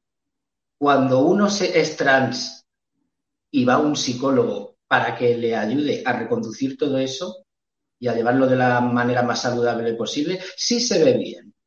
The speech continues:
Pero si un gay o lesbiana sale del armario y necesita ayuda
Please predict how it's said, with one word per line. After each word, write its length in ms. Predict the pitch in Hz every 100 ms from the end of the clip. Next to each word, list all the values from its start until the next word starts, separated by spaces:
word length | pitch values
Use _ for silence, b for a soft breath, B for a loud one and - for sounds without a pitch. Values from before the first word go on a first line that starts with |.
| _ _ _ -
Pero 220 | 156 151
si 520 | 151 185 170 165 -
un 340 | 208 214 170 147
gay 320 | 143 143 135
o 60 |
lesbiana 440 | 131 123 131 123 127
sale 460 | 123 156 147 139
del 180 | 135 131
armario 600 | 127 123 113 110 110 104
y 160 | 143 131
necesita 560 | 127 123 117 - - 165
ayuda 420 | 135 147 120